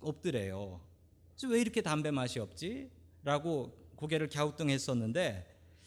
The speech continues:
어, 그날 미국, 미국에 살고 있는 교회 잘 다니는 딸, 그 담배로 태교를 했던 그 딸, 그 딸하고 전화 통화를 하게 됐답니다. 그러면서 이 김혜자 씨가, 아, "예, 요즘 내가 담배 맛이 하나도 없다.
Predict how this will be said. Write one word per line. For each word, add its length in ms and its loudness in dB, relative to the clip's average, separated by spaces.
어, 200 -2
그날 520 4
미국, 460 0
미국에 480 2
살고 380 2
있는 240 0
교회 200 0
잘 260 -2
다니는 420 0
딸, 540 -2
그 100 -6
담배로 500 0
태교를 420 2
했던 240 0
그 180 -6
딸, 480 0
그 140 -2
딸하고 440 4
전화 300 4
통화를 420 2
하게 220 0
됐답니다. 760 -2
그러면서 500 2
이 120 2
김혜자 420 2
씨가, 720 -2
아, 180 -8
"예, 420 2
요즘 340 2
내가 440 0
담배 340 -2
맛이 260 -4
하나도 340 -6
없다. 520 -8